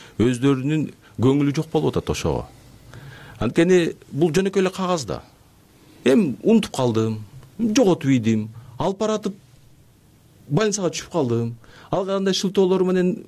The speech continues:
бул деген эми кишини өлтүргөн эмес, бирдемени тоногон эмес, бул башкача да. Ошон үчүн муну деген башка жагынан караш керек. Эгерде буга саясий көрүнүш катары күнөө таккан болсо,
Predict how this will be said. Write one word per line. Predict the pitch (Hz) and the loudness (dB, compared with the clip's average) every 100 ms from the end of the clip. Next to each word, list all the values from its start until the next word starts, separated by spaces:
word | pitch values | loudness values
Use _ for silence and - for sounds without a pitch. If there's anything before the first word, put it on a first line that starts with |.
| - | -6
бул | 135 165 - | 2 2 4
деген | 143 135 135 120 - - - | 2 4 2 0 -10 -20 -4
эми | 147 156 151 | 0 0 -2
кишини | 135 - 170 | -2 -4 2
өлтүргөн | 170 185 185 160 107 | 2 2 2 2 2
эмес, | 110 107 - | 2 0 -2
бирдемени | 107 131 156 160 170 | -2 2 2 2 0
тоногон | - 202 202 180 139 | 0 2 2 2 2
эмес, | 113 107 101 - | 2 2 0 -4
бул | 113 113 | -2 0
башкача | 151 - 156 87 | 0 -4 -6 -2
да. | 117 262 - - - - - | -2 -4 -14 -20 -20 -20 -4
Ошон | 120 180 196 | 0 2 2
үчүн | 220 180 | 4 4
муну | 165 175 | 4 4
деген | 170 170 180 - - - - - - _ | 4 4 2 -2 -14 -20 -20 -20 -20 _
башка | - - 160 196 | -14 -6 -4 -2
жагынан | 175 165 160 143 | 0 0 2 0
караш | - 123 107 - | 0 -2 -4 -4
керек. | - - - - - - | -10 -12 -18 -20 -6 -2
Эгерде | 139 190 185 180 | 2 2 2 0
буга | 117 156 127 120 117 _ _ _ | 2 0 2 -2 -4 _ _ _
саясий | - 156 160 175 - 196 139 73 - _ - | -4 0 4 2 2 0 0 -2 -12 _ -6
көрүнүш | 101 147 165 175 - - | 2 4 4 0 -4 -8
катары | 143 143 143 113 - _ - - - - - | -6 0 2 2 0 _ -20 -20 -20 -20 -12
күнөө | 92 127 185 156 - | -2 2 4 4 2
таккан | 165 - 175 170 | -6 -4 -4 -2
болсо, | 185 - 277 | -2 -2 -4